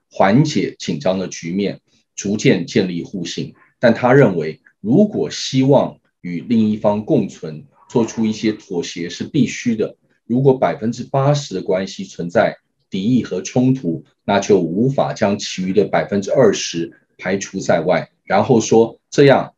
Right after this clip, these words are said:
我希望在这里实现互利共赢，在疫情防控和气候变化方面实现合作，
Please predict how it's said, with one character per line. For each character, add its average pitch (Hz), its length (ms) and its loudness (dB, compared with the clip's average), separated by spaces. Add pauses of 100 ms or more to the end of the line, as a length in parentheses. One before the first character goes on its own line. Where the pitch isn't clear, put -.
(240)
我 95 140 0
希 180 180 0
望 165 180 6
在 123 120 8
这 113 160 4
里 90 120 0
实 92 220 -8
现 95 420 -2
互 - 220 0
利 98 140 0
共 90 240 -2
赢， 71 200 -10 (280)
在 95 280 0
疫 131 200 2
情 92 340 -6
防 90 260 -4
控 98 280 0
和 95 180 -6
气 - 220 -4
候 107 120 4
变 101 200 0
化 87 180 -4
方 95 160 -4
面 87 160 -6
实 - 180 -12
现 85 220 -8
合 80 160 -12
作， - 340 -6